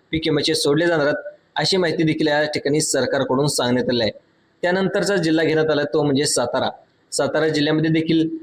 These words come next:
लवकरच पीक विम्याचे पैसे सोडले जाणार आहेत अशी माहिती देखील या ठिकाणी सरकारकडून सांगण्यात आली आहे. त्यानंतरचा जिल्हा घेण्यात आला तो म्हणजे रायगड. रायगड जिल्ह्यामध्ये देखील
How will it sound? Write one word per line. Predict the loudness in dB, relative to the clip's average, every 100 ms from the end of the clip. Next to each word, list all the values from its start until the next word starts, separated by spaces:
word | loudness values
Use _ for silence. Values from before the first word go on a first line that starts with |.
| -4
लवकरच | 0 0 0 -2 -2
पीक | -4 -2
विम्याचे | 0 0 -2
पैसे | -2 -2 0
सोडले | 0 0 2
जाणार | 2 0
आहेत | -2 -4 -16 _
अशी | -4 -2
माहिती | 0 0 0
देखील | -2 0 0
या | 0
ठिकाणी | -2 -2 -2
सरकारकडून | 0 -2 -2 -2 0 -2
सांगण्यात | -2 -2 0 0
आली | 0
आहे. | -2 -8 _ _ -4
त्यानंतरचा | -2 0 0 -2 0
जिल्हा | 0 0 0
घेण्यात | 0 0 0
आला | 0
तो | 0 0
म्हणजे | 0 2 2
रायगड. | 2 2 0 -2 -4 -16 _ _
रायगड | -4 0 0
जिल्ह्यामध्ये | 0 0 0 0 0
देखील | -2 0 -2